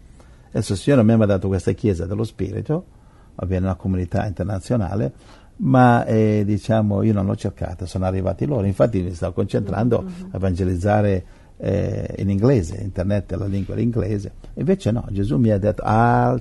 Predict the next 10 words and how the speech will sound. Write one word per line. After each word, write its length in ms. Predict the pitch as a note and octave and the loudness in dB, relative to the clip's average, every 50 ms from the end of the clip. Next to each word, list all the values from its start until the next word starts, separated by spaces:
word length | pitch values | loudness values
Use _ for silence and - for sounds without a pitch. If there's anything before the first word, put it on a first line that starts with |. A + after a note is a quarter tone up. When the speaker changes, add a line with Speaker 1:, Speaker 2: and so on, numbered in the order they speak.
| - | -4
Speaker 1:
torna 240 | - A2 G#2 G2 A2+ | -2 -2 -2 0 0
indietro, 420 | A#2 A2 G#2+ F#2+ - - - - - | 0 0 0 -2 -2 -4 -8 -12 -8
devi, 320 | G2+ G2+ G2 G2 F#2 F#2 - - - - | -4 -2 -2 -2 -2 -2 -4 -8 -12 -10
le, 300 | - G2 F#2 F2 E2 F2 | -8 -6 -4 -4 -4 -4
le, 180 | F#2 F2+ F2 - - - - G2 F2 E2+ E2+ - G#3+ G3+ A#2 G#2 G2 - | -4 -6 -8 -10 -14 -14 -12 -12 -12 -12 -14 -16 -16 -14 -12 -12 -12 -6
qui 100 | - A#2 | -4 -2
de-, 200 | F#2+ G2 F2 E2 - | -2 -2 -4 -6 -4
torna 180 | - A2 G#2+ G#2 | -4 -2 0 0
in 60 | G2+ | -2
Italia." 380 | F#2 F2 - G#2 G2 F#2+ F2+ | -2 -4 -6 -8 -8 -10 -12